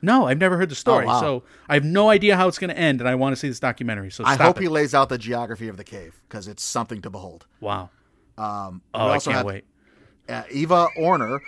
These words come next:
Speaker 2: of the <laughs> Oscar winner from Taxi to the Dark Side. It's an award she shared with Alex Gibney. Orner's gonna show her film Burning. That's gonna be about the Australian wildfires and the political stalemate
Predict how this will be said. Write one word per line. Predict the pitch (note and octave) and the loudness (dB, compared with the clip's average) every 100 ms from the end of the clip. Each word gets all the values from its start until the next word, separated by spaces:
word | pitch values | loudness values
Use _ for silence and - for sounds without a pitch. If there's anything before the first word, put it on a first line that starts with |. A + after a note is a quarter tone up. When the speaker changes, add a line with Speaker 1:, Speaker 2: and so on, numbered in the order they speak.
| - A2+ | -14 -10
Speaker 2:
of | A#2+ | -6
the | C#3+ | 2
<laughs> | F3 | 4
Oscar | D#3+ F3 | 4 2
winner | D3+ C#3 | -2 -2
from | - A#2+ | -4 -6
Taxi | - C#3+ C#3 C3 | -2 -2 -2 -8
to | A#2 | -12
the | A2 | -10
Dark | C#3 C3+ B2 | -6 -6 -6
Side. | A#2+ A2 B2+ - _ - | -8 -8 -8 -10 _ -16
It's | G#2+ - | -14 -12
an | A#2 | -10
award | A2+ B2+ B2 | -4 -4 -4
she | - A2+ | -8 -12
shared | - D#3 D3+ D3 | -6 -2 0 -2
with | B2 B2 | -6 -6
Alex | B2 G2+ | -6 -6
Gibney. | G#2+ D3 F#3 G#2+ B2 - _ _ _ _ | -4 -2 -2 -4 -14 -14 _ _ _ _
Orner's | C3+ D#3 D#3 | -4 -2 -2
gonna | D3+ B2+ | -6 -8
show | D#3 C3+ | -4 -4
her | A#2+ C#3+ | -4 -8
film | - B2 G#2 - | -8 -10 -6 2
Burning. | F#3+ F#3+ C3+ C#3 - - | 4 4 -2 -8 -14 -18
That's | A#2 | -12
gonna | C3 | -10
be | B2 | -8
about | A#2 A#2+ | -8 -10
the | A#2 | -12
Australian | G2+ - C#3+ B2+ A2 | -14 -10 -8 -8 -6
wildfires | B2+ D3+ C3+ - A#2+ A2+ A2 F#2 | 0 0 0 -4 -8 -6 -10 -12
and | G#2+ | -16
the | G#2 | -16
political | G#2+ A#2+ A#2 | -10 -10 -10
stalemate | G#2+ - C#3 B2 G2+ G2 | -14 -8 -6 -6 -10 -16